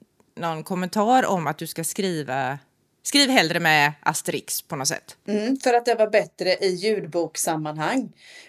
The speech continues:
Speaker 2: På gru-, jag
Speaker 1: Ja.
Speaker 2: skriver ju kursivt, men då fick jag ju tipset att använda Asterix istället.
Speaker 1: Har du fått reda på,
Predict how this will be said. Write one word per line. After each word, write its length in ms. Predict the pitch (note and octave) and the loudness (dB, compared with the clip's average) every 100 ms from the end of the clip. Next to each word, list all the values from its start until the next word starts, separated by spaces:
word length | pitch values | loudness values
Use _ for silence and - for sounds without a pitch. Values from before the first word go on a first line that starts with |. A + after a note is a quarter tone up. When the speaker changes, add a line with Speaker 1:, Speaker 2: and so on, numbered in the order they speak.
| _ | _
Speaker 2:
På 100 | B3 | -2
gru-, 180 | A#3+ A3 | 2 2
jag 160 | G3+ B3 | 6 8
Speaker 1:
Ja. 40 | |
Speaker 2:
skriver 380 | G#3+ C4+ G#3 F3 | 8 6 2 0
ju 100 | E3+ | -4
kursivt, 760 | - G3+ - F3+ C#4 C4+ - - - | -4 -4 0 0 0 -2 -14 -20 -10
men 520 | A3 A#3 F#3+ E3 D#3 - F#3+ | -2 2 2 0 -6 -6 -2
då 100 | G3 | -2
fick 200 | A3 G#3+ | -2 -2
jag 80 | F#3 | -4
ju 60 | |
tipset 400 | F#3 F3+ - E3 | -2 -4 -2 0
att 60 | F3+ | 0
använda 300 | F3 D#3 C#3+ | 0 -2 -2
Asterix 720 | D#3+ - - C#4 - - - - | -2 -4 -2 -4 -4 -8 -8 -6
istället. 540 | B3 - G#3+ D#3 - - - _ - | -4 0 -2 -4 -14 -20 -20 _ -4
Speaker 1:
Har 180 | B3 | -2
du 180 | A3+ A3 | -2 -4
fått 340 | - - A3+ A3+ | -10 -10 -8 -6
reda 580 | B3 D4+ G3 D3 G#3+ | -4 -4 -4 -4 -6
på, 480 | D4+ - E3+ C3+ C3+ | -6 -6 -6 -6 -8